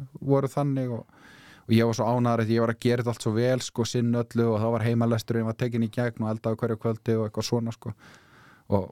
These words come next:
var mjög ánægður með mig og <laughs> síðan einhvern tímann var ég að ganga inn um bakdyrahurðina hjá okkur þar sem við bjuggum út í Bandaríkjunum og, og bakarinn okkar leit út eins og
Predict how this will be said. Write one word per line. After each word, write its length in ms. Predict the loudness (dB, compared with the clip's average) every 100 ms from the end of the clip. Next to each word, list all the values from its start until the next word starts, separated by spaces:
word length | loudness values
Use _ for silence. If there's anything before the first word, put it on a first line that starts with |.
| 0
var 160 | 2
mjög 160 | 2 2
ánægður 320 | 2 2 2
með 220 | 2 0
mig 100 | 0
og 140 | 0 -2
<laughs> 20 |
síðan 160 | 0 0
einhvern 160 | 0
tímann 160 | -2 0
var 140 | 0
ég 80 | -2
að 260 | -6 -20 -20 _ -2
ganga 400 | 0 0 -2 0 0
inn 140 | 0
um 80 | -2 -4 -12 _ -18 -4 -2
bakdyrahurðina 920 | 0 -2 -4 -2 0 0 0 0 0
hjá 80 | 0
okkur 400 | -2 -2 -4 -4 -2
þar 140 | -2
sem 80 | -2
við 80 | -2
bjuggum 240 | -4 -4 -4
út 80 |
í 40 | -4
Bandaríkjunum 560 | -6 -6 -6 -6 -4 -6
og, 80 | -8 _ -20 -20 -20 -20 _ 0
og 120 | 0 2
bakarinn 720 | 2 2 0 0 2 2 0
okkar 160 | 2 2
leit 400 | 2 2 0 0
út 240 | -2 0
eins 160 | 0 2
og 320 | 2 0 -4